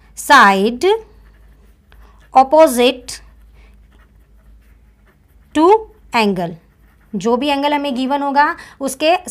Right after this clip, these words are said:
जो अपोजिट साइड होगी उसको हम परपेंडिकुलर कंसीडर करेंगे, ठीक है। फिर है बेस की बात है, बेस क्या होगा बेटा? तो क्या लिखेंगे? Side, adjacent side to angle, adjacent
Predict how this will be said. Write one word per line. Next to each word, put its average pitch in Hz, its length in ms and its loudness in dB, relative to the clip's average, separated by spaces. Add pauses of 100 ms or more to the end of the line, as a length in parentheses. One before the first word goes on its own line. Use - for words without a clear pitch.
(120)
जो 233 160 -2
अपोजिट 254 420 -2
साइड 269 200 2
होगी 277 180 -2
उसको 285 180 -10
हम 277 120 -4
परपेंडिकुलर 240 540 -4
कंसीडर 262 420 -4
करेंगे, 269 460 -4 (360)
ठीक 262 140 -6
है। 330 140 -2 (180)
फिर 339 300 0
है 330 260 2
बेस 254 300 0
की 247 140 -6
बात 185 260 -2
है, 202 120 -6
बेस 285 260 -4
क्या 294 160 -2
होगा 285 180 2
बेटा? 269 360 -2 (840)
तो 226 40 -4
क्या 302 180 2
लिखेंगे? 294 520 -2 (400)
Side, 269 600 4 (440)
adjacent 349 560 2
side 277 280 4
to 247 140 -2
angle, 180 340 -4 (1400)
adjacent 285 800 -4